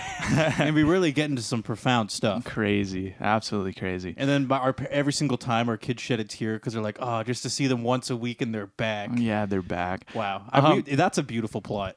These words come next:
Speaker 2: Yeah, that's pretty nice.
Speaker 1: We gotta do something with that.
Speaker 2: Yeah.
Speaker 1: Somebody do something with that.
Speaker 2: <laughs> Well, that'll be us in eighty years. We'll keep it up.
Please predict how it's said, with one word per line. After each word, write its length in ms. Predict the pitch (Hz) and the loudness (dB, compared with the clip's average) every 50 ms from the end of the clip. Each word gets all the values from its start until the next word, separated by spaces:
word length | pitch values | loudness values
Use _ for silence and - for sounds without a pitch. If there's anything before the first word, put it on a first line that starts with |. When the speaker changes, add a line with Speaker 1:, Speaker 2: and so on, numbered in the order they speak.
| - - 107 | -12 -10 -4
Speaker 2:
Yeah, 360 | 113 117 117 143 185 180 135 - - - | 0 2 2 4 2 2 -2 -4 -10 -8
that's 200 | - 104 110 107 | -4 -4 -4 -4
pretty 220 | - - 113 110 95 | -4 -6 -4 -4 -2
nice. 200 | 92 92 95 127 | -2 -2 0 2
Speaker 1:
We 60 | 131 | 4
gotta 180 | 139 127 113 104 | 4 4 2 0
do 120 | 113 107 | -4 -6
something 280 | 101 - 110 101 98 98 | -4 -4 -4 -4 -4 -4
with 140 | 101 95 - | -6 -6 -6
that. 240 | 104 98 95 - - - - _ _ _ _ - | -8 -8 -8 -12 -16 -20 -20 _ _ _ _ -2
Speaker 2:
Yeah. 120 | - 196 | 2 4
Speaker 1:
Somebody 480 | 190 170 190 185 151 139 127 110 98 95 - _ _ - _ _ _ _ _ | 6 6 6 6 4 4 2 0 -4 -8 -14 _ _ -20 _ _ _ _ _
do 120 | 117 110 | -2 -2
something 300 | - - 110 98 - 95 | -2 -2 -4 -4 -6 -8
with 120 | 95 98 - | -8 -8 -8
that. 420 | 104 92 - 139 117 156 143 - | -8 -6 -4 0 2 2 2 2
Speaker 2:
<laughs> 20 | - | 2
Well, 260 | 117 110 120 127 123 | 4 6 6 6 6
that'll 200 | 117 120 120 120 | 6 4 4 6
be 160 | 110 113 107 | 4 4 4
us 280 | 98 85 82 82 - - | 4 2 2 0 -4 -6
in 160 | 92 87 - | -6 -4 -4
eighty 260 | - 101 107 107 110 110 | -2 -2 0 0 0 0
years. 520 | 107 98 95 98 98 98 98 90 - - | -2 -4 -4 -2 0 0 0 -2 -2 0
We'll 100 | 98 98 | -2 -2
keep 240 | - - 104 101 - | 0 -2 -2 0 2
it 80 | 101 | 2
up. 220 | 98 98 95 87 | 2 2 0 -2